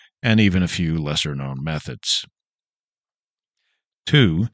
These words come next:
they had all been told by their past physical therapists, surgeons, or pain management experts some version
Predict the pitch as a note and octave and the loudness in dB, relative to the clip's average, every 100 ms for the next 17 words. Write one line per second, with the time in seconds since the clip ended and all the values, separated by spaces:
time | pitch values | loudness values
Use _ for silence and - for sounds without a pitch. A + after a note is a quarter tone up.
0 | _ _ _ _ F#2 F#2+ F2 G#2 C3+ G#2 | _ _ _ _ 0 2 4 4 4 2
1 | D#2 C#2+ A1 F2+ F#2 _ - D2 - - | 0 -4 -6 -8 -10 _ -14 -12 -10 -10
2 | - - F2 D2 - - G#2 F#2 - F2+ | -8 -6 -4 -6 -8 -4 0 0 -2 -2
3 | - - - _ - E2 D2 C#2 C#2 C#2 | 0 -2 -4 _ -4 -2 -2 -4 -8 -8
4 | B1+ B1+ - C2 B1 C2 - C2+ D2+ - | -12 -12 -12 -10 -10 -10 -10 -8 -8 -4
5 | G2+ F#2 - - - G2+ G2+ F#2 F#2+ F2 | -2 0 -2 0 0 2 0 2 0 0
6 | F#2 | -4